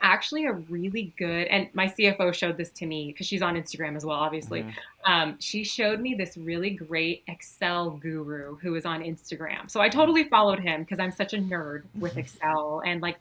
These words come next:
Speaker 1: better ways to do things. So there are some pretty cool, if you are an Excel nerd or in finance or whatever,
Speaker 2: Mm-hmm.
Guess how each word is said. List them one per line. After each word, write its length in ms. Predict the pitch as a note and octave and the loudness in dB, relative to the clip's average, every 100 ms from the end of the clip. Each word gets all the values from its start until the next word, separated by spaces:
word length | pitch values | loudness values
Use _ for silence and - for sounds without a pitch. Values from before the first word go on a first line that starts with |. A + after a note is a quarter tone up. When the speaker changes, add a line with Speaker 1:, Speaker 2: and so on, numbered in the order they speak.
| E3+ | -4
Speaker 1:
better 240 | F#3+ E3+ | -4 0
ways 240 | F3+ F3 | 0 0
to 100 | E3+ | -2
do 160 | F3 E3+ | -2 -2
things. 320 | D#3+ D#3 D#3 | -2 -8 -6
So 180 | - F3 | -4 -4
there 300 | F3 C#4+ C#4+ | 4 4 4
are 160 | G#3 A3 | 2 0
some 180 | A#3 | -4
pretty 280 | G3+ G3+ F3+ - | -6 -6 -6 -4
cool, 200 | G3+ - | -2 0
if 160 | G3 | 0
you 180 | G3+ G3 | 0 2
are 160 | F3+ F#3+ | 2 2
an 80 | F#3+ | -2
Excel 320 | G3 F#3 F3+ | -4 -4 -4
nerd 220 | F3+ F3 | -4 -4
or 120 | F3 E3+ | -4 -6
in 120 | E3+ | -6
finance 380 | F3 F3 F3+ F#3 | -6 -6 -6 -6
or 60 | |
whatever, 400 | F3+ F3+ F3+ F#3 | -4 -4 -2 -6
Speaker 2:
Mm-hmm. 100 | G3+ | -8